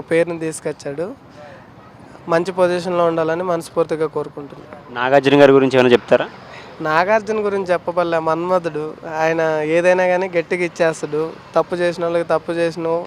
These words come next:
Speaker 1: అని అంటాడు, మంచి చేసిన వాళ్ళకి మంచి చేసామని పొగుడుతాడు. Bigg Boss-కి మంచి మెయిన్ నాగార్జున, మంచి లీడర్, కరెక్ట్ పొజిషన్ పర్సన్ని ఎంచుకున్నారు Bigg Boss వాళ్ళు.
Speaker 2: Thank you, bro.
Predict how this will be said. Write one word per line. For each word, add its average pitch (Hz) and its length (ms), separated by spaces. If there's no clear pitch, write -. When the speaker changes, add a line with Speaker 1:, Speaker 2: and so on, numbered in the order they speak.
Speaker 1:
అని 165 120
అంటాడు, 165 400
మంచి 196 320
చేసిన 190 220
వాళ్ళకి 185 220
మంచి 185 320
చేసామని 170 480
పొగుడుతాడు. 156 560
Bigg 180 200
Boss-కి 214 400
మంచి 185 280
మెయిన్ 185 240
నాగార్జున, 165 520
మంచి 165 200
లీడర్, 160 340
కరెక్ట్ 175 340
పొజిషన్ 175 420
పర్సన్ని 175 500
ఎంచుకున్నారు 165 480
Bigg 147 240
Boss 151 200
వాళ్ళు. 147 220
Speaker 2:
Thank 123 180
you, 123 100
bro. 127 140